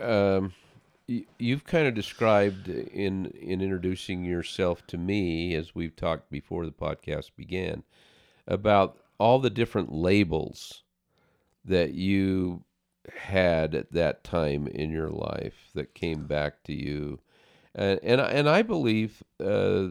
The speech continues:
through experiences that you've maybe had had, neg-, some of the negative experiences that you had had would result in some of those labels. But I also know that all of us have a voice, or Satan and his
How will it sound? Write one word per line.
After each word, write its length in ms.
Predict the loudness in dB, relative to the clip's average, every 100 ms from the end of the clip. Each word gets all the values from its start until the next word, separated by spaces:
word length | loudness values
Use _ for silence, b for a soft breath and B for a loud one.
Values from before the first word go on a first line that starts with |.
| -8
through 340 | -6 0 2
experiences 920 | 0 -4 -12 -2 2 2 0 -4 -6
that 140 | -6 -4
you've 300 | -4 -6 -12 b b b 0
maybe 300 | 2 2 2
had 100 | 2
had, 300 | 2 2 2
neg-, 280 | 0 0
some 200 | -2 -2
of 60 | 0
the 80 | 0
negative 380 | 2 2 0 -2
experiences 680 | -6 -6 -2 -2 -4 -10 -6
that 160 | -6
you 180 | -4 -4
had 120 | -4
had 500 | -2 0 2 0 -2 -10 b b b b b
would 300 | -8 -2 0
result 360 | 0 2 2 0
in 40 |
some 200 | -4 -2
of 60 | -2
those 120 | -2
labels. 380 | -2 0 -4 -4
But 140 | 2
I 220 | 4 4
also 420 | 2 0 -2 -2
know 240 | -2 0 2
that 160 | 0 0
all 240 | 0 2
of 120 | 0 -2
us 300 | -4 -6 -14
have 540 | -14 0 4 6 4 -4 0
a 320 | 4 4 2
voice, 920 | 0 0 4 4 4 -2 -6 -8 -12 _ b b b b
or 420 | -2 2 4 4
Satan 920 | 2 -4 0 2 2 0 -2 -2 -2 -2
and 300 | 0 -2 -4
his 640 | -2 0 -2 -6 -8